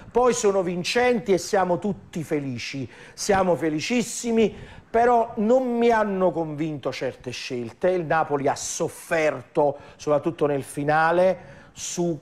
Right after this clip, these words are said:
quel lato di Olivera, Olivera che ha fatto un'ottima partita nel primo tempo, ma poi nel secondo tempo io avrei messo Mario Rui. Però sono mie personalissime indicazioni, così come avrei messo un po' prima Politano,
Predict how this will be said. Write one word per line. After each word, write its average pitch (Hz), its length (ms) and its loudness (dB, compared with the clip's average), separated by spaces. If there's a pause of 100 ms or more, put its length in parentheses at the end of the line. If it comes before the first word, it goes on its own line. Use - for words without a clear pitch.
(100)
quel 160 280 4
lato 156 360 4
di 131 140 -2
Olivera, 143 600 2
Olivera 151 380 2
che 143 60 2
ha 139 60 0
fatto 139 260 -4
un'ottima 160 680 -2
partita 143 480 -2
nel 135 140 -2
primo 196 260 -2
tempo, 180 340 2
ma 147 100 0
poi 151 140 2
nel 151 160 -4
secondo 147 320 -4
tempo 165 400 0
io 151 200 0
avrei 135 200 0
messo 127 320 -8
Mario 110 300 -4
Rui. 90 260 -12
Però 151 320 2 (260)
sono 165 320 0
mie 185 640 0 (160)
personalissime 180 1300 0
indicazioni, 156 800 0
così 196 400 0
come 180 240 2
avrei 165 220 2
messo 170 320 -2
un 156 100 2
po' 160 160 2
prima 175 360 0
Politano, 143 680 0